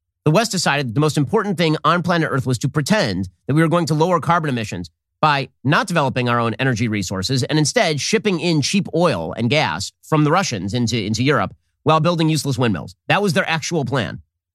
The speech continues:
It was an idiotic plan. I mean, listen, when Biden first came into office, his first, his first couple moves were green light Nord Stream two, which is the Russian gas pipeline from Russia into Europe, and to cancel the Keystone X L pipeline.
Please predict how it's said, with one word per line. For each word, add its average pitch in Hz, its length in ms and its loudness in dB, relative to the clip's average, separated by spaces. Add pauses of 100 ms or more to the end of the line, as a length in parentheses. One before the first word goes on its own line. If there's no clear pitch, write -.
(520)
It - 40 -2
was 127 80 2
an 165 80 4
idiotic 165 420 2
plan. 180 300 -4 (640)
I - 40 0
mean, 185 200 4
listen, 180 320 -2
when 147 140 4
Biden 196 260 0
first 208 160 -2
came 208 120 0
into 175 120 2
office, 139 280 0
his 123 100 -6
first, 220 320 0 (140)
his 143 140 -2
first 254 220 0
couple 214 200 0
moves 156 320 0
were 131 100 -2
green 156 280 2
light 202 220 -2
Nord 147 240 0
Stream 139 260 -2
two, 120 280 -4 (240)
which 117 140 -2
is 143 100 2
the 131 80 0
Russian 156 280 2
gas 139 260 0
pipeline 95 520 -4 (500)
from 156 240 2
Russia 131 360 -2 (260)
into 143 420 2 (280)
Europe, 117 340 0 (720)
and 190 300 2
to 165 60 -4
cancel 196 280 0
the 175 80 -2
Keystone 190 320 2
X 190 140 0
L 269 120 4
pipeline. 104 460 -4